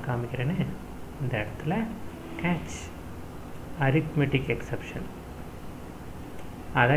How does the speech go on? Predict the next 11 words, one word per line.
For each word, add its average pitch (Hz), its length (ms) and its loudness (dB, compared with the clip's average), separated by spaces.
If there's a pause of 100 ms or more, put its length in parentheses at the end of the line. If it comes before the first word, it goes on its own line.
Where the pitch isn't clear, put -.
கேட்ச் 135 280 4
பண்றேன். 110 300 0 (540)
சரியா? 160 280 2 (880)
அதை 131 160 8 (100)
கேட்ச் 143 320 6
பண்ணி 127 220 4 (1500)
இந்த 160 120 12 (100)
மெசேஜை 151 400 12
print 139 240 4
பண்ணி 127 200 4
காமிக்கிறேன். 110 380 -4